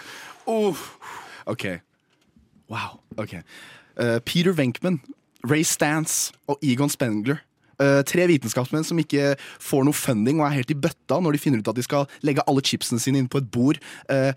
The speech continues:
og kjøpe en nedlagt brannstasjon og begynne å fange spøkelser. Jeg snakker selvfølgelig om Ghostbusters fra nitten åttifire, regissert av Ivan Reitman. Eh, de blir ledd ut av rommet, og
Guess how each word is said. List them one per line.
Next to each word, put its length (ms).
og 100
kjøpe 300
en 100
nedlagt 400
brannstasjon 680
og 260
begynne 240
å 20
fange 220
spøkelser. 1200
Jeg 80
snakker 260
selvfølgelig 320
om 80
Ghostbusters 640
fra 140
nitten 240
åttifire, 500
regissert 300
av 180
Ivan 240
Reitman. 380
Eh, 320
de 160
blir 320
ledd 300
ut 100
av 80
rommet, 320
og 320